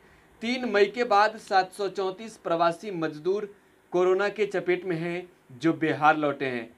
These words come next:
लगातार टुडे बिहार न्यूज पर अपडेट जारी है, आप टुडे बिहार न्यूज के साथ जुड़े रहें।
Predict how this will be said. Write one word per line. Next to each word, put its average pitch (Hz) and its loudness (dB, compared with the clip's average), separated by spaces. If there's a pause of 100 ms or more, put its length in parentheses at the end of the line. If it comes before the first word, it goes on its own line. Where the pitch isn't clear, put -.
(280)
लगातार 226 4
टुडे 220 -4
बिहार 190 0
न्यूज 214 -12
पर 214 -2
अपडेट 185 -2
जारी 190 0
है, 180 -4
आप 190 2
टुडे 165 -6
बिहार 160 0
न्यूज 190 -8
के 185 -4
साथ 180 -4
जुड़े 175 -2
रहें। 180 -2